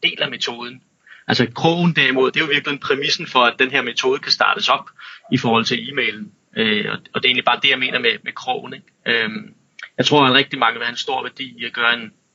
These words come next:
langt større indsats for at samle leads op, eller få den her digitale krog, øhm, øh, direkte på deres webshops. Altså, øh, have slide-ins på, på forskellige sider på deres sites, have gamification på landing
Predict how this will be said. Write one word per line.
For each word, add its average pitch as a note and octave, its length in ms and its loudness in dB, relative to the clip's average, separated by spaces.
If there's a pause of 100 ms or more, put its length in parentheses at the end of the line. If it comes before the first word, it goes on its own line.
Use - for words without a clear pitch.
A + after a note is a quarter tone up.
langt B2 380 4
større A#2 280 2
indsats A2+ 360 -10
for B2 80 -4
at A#2+ 60 -4
samle A2+ 380 -2
leads B2+ 260 -6
op, G#2+ 260 0
eller A2 220 -2
få A#2+ 80 -2
den A#2+ 160 -2
her A#2 100 0 (100)
digitale B2+ 360 0
krog, - 320 2 (600)
øhm, G#2+ 640 4 (400)
øh, G#2+ 200 0 (260)
direkte D#3+ 340 2
på - 80 -12
deres G#2+ 240 -4
webshops. - 640 -2 (320)
Altså, G#2 400 4 (920)
øh, G#2+ 360 6 (180)
have C3 140 4
slide-ins C3+ 640 2
på, B2+ 280 0 (220)
på - 160 -16
forskellige C3+ 380 2
sider B2+ 220 -6
på B2+ 100 -12
deres A2+ 220 0
sites, G#2 440 0
have A#2 160 -2
gamification B2 840 -4
på C3 100 -8
landing A#2+ 420 0